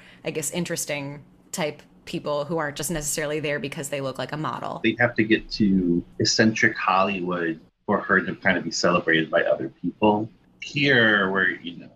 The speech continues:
Speaker 2: the freak flags are apparently flying, and that's okay, and, like, they dig her social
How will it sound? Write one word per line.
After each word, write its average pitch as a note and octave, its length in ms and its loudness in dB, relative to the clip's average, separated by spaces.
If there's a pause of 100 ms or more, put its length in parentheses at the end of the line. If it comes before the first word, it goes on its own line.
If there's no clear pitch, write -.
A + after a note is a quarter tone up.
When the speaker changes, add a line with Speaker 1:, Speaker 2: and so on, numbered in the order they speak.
(100)
Speaker 2:
the G2 100 -14
freak A2 260 -4
flags F#2 360 0
are G2 40 -4
apparently E2 380 -4
flying, E2 460 -4
and D#2+ 100 -14
that's E2+ 180 -10
okay, F2 460 -2
and, D#2 120 -14
like, - 200 -14 (500)
they G2+ 140 2
dig G2+ 320 -2
her F#2 420 0
social G2+ 540 0